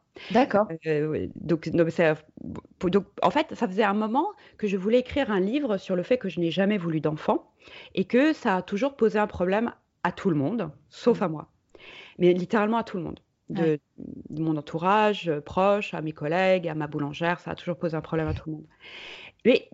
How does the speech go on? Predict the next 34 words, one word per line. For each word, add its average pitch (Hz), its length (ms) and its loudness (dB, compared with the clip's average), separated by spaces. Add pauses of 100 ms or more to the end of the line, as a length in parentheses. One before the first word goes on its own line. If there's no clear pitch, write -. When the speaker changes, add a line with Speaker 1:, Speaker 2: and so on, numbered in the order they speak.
Speaker 2:
bon, 202 220 2 (100)
je 202 140 -2
tournais 269 260 2
un 294 80 4
peu 302 160 0
autour 294 220 0
du 214 80 -4
sujet, 226 600 4
plusieurs 196 360 -2
livres 208 340 0
ont 190 80 2
été, 175 540 0
ont, 165 100 2 (140)
ont 175 120 4
été 170 200 0
publiés 160 360 -4
sur 156 220 -6
ce - 100 -2
thème. 277 300 4 (880)
Ensuite, 170 240 -2
j'ai, 78 240 -6
j'ai, - 140 -12 (100)
entre 165 240 -4
autres 180 160 -4
temps, 180 80 2
j'ai 175 140 -6
travaillé 175 380 2
sur, 170 280 -2
euh, 156 140 2
sur 170 180 -2
d'autres 196 300 2
sujets. 180 340 0 (480)
Et 214 80 4
bref, 185 260 4